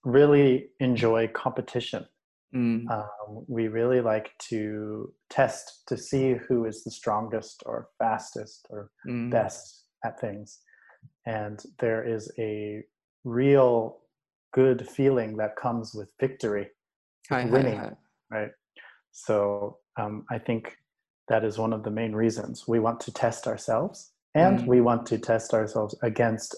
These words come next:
Speaker 1: other people to
Speaker 2: Hi,
Speaker 1: see
Speaker 2: hi,
Speaker 1: where
Speaker 2: hi.
Speaker 1: we are in the standings,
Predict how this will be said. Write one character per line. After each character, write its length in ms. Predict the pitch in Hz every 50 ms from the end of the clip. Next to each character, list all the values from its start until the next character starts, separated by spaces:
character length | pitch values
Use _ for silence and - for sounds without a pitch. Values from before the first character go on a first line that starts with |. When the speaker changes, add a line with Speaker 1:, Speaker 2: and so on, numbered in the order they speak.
| - _ -
Speaker 1:
other 240 | 127 120 113 110 107
people 500 | - - 113 110 - 101 92 - - _ _ _ _ _ _ _ _ _ _ _ _ _
to 80 | - 139
Speaker 2:
Hi, 80 | 131 127
Speaker 1:
see 80 | 123 113
Speaker 2:
hi, 140 | 110 104
Speaker 1:
where 220 | - 110 113 117 117
Speaker 2:
hi. 60 | 110
Speaker 1:
we 140 | 113 117 110
are 400 | 110 110 107 101 101 101 - - _ _ _ _ -
in 80 | 117 110
the 80 | 101
standings, 600 | 101 - - 113 107 107 104 104 104 101 - -